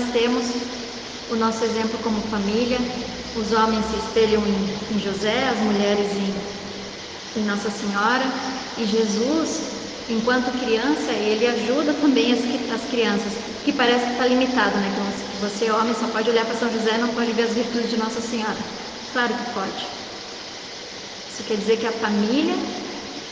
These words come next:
sagrada, a Sagrada Família, ela é, é cheia das virtudes.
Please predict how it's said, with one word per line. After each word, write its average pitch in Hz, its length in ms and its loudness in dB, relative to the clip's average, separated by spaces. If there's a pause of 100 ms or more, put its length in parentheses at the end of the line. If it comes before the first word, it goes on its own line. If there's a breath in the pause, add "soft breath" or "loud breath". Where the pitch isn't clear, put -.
(180)
sagrada, 196 540 0
a - 580 -4
Sagrada 220 400 0
Família, 240 440 0 (180)
ela 214 240 -4
é, - 1700 -6
é 208 40 -2
cheia 302 380 2
das 262 180 2
virtudes. 202 680 -2